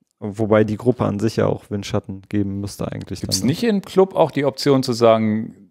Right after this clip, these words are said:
Speaker 2: andere einblenden, andere ausblenden, dass das unter erweiterter Einstellung oder so?
Speaker 1: Hab ich nicht gesehen.
Speaker 2: Okay.
Speaker 1: Aber vielleicht experimentiere ich da noch mal so ein bisschen.
Speaker 2: Aber eigentlich auch ganz schön. So bei unseren Dings machen wir's ja auch, dass wir alleine fahren bei unseren Events.
Speaker 1: Ja,
Speaker 2: Was
Speaker 1: voll.
Speaker 2: machst du denn jetzt, wenn bei uns ein Event ist? Fährst du denn morgens trotzdem?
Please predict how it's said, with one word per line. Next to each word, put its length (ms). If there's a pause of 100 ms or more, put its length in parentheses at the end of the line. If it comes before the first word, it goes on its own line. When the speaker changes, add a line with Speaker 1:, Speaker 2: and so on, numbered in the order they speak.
(120)
Speaker 2:
andere 360
einblenden, 520
andere 240
ausblenden, 460
dass 160
das 280
unter 240
erweiterter 540
Einstellung 500
oder 160
so? 360
Speaker 1:
Hab 160
ich 180
nicht 200
gesehen. 520
Speaker 2:
Okay. 300
Speaker 1:
Aber 420
vielleicht 340
experimentiere 640
ich 100
da 120
noch 140
mal 180
so 80
ein 100
bisschen. 460
Speaker 2:
Aber 160
eigentlich 320
auch 140
ganz 160
schön. 260
So 200
bei 120
unseren 640 (240)
Dings 340
machen 220
wir's 140
ja 80
auch, 80
dass 200
wir 80
alleine 300
fahren 180
bei 80
unseren 320
Events. 400 (180)
Speaker 1:
Ja, 220
Speaker 2:
Was 120
Speaker 1:
voll. 100
Speaker 2:
machst 140
du 20
denn 80
jetzt, 180
wenn 140
bei 80
uns 200
ein 60
Event 300
ist? 100
Fährst 240
du 60
denn 80
morgens 260
trotzdem? 440